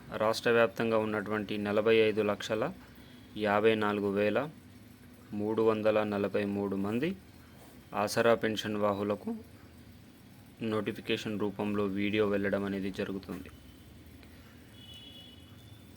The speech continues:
అదేవిధంగా ఈరోజు ఈ వీడియోలో మే ఒకటి నుండి ఈ బ్యాంకులు పనిచేయవు.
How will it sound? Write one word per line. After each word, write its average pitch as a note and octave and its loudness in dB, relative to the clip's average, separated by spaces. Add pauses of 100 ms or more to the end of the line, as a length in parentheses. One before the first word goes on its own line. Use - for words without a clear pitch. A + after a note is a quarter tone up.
(460)
అదేవిధంగా A#2 6 (460)
ఈరోజు A#2+ 4
ఈ - 2
వీడియోలో A#2+ 6 (100)
మే A#2 4 (160)
ఒకటి A2+ 2
నుండి A#2+ 0 (260)
ఈ - 4 (140)
బ్యాంకులు A#2 2 (120)
పనిచేయవు. A2 0